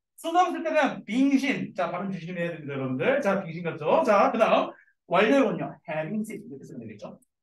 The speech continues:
제가 물어볼게. 이거 능동이야, 수동이야? 능동입니다. 능동이야. 알았어. 자, 그다음 동명사. 동명사가 맨 앞에 나오면은요. 맨 앞에 나오면 주어 역할을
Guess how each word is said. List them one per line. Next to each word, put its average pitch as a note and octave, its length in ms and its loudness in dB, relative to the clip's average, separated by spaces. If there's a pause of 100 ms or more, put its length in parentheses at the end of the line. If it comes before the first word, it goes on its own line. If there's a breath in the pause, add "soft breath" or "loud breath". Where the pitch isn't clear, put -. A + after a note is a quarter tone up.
(200)
제가 B3+ 200 4
물어볼게. A#3+ 540 2
이거 G#3+ 100 -4
능동이야, G#3 400 0
수동이야? E3+ 400 -6 (1120)
능동입니다. A3+ 720 4 (300)
능동이야. C4+ 640 6 (340)
알았어. A#3+ 520 0 (480)
자, C4 120 6
그다음 - 420 4
동명사. B3 580 4 (440)
동명사가 A#3+ 580 6
맨 B3 320 4
앞에 F#3+ 400 0
나오면은요. G#3 600 2 (160)
맨 A3 180 0
앞에 - 220 -2
나오면 C#3+ 460 -4
주어 - 280 -4
역할을 E3 240 -4